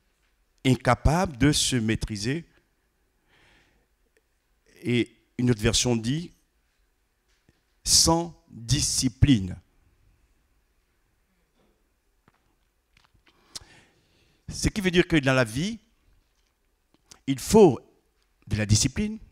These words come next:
il faut aussi de la maîtrise. D'ailleurs, comment on appelle les,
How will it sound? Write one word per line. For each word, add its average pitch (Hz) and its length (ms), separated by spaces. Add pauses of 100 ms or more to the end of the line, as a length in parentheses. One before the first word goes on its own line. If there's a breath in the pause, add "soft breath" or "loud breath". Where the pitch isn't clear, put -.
(580)
il 117 80
faut 175 200
aussi 156 280
de 147 80
la 120 80
maîtrise. 123 460 (3000 loud breath)
D'ailleurs, 139 260
comment 180 180
on 160 60
appelle 143 340
les, 110 440